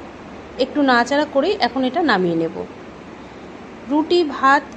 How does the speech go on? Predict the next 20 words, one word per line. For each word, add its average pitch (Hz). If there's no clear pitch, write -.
পরোটা 220
সব 330
কিছুর 339
সাথেই 330
এটা 240
ভালো 202
লাগবে 190
খেতে। 240
এইভাবে 302
একবার 220
বানিয়ে 233
দেখতে 240
পারেন 262
নিরামিষের 214
দিনে, 233
খেতে 311
কিন্তু 320
দুর্দান্তই 240
হয়। 240
আর 185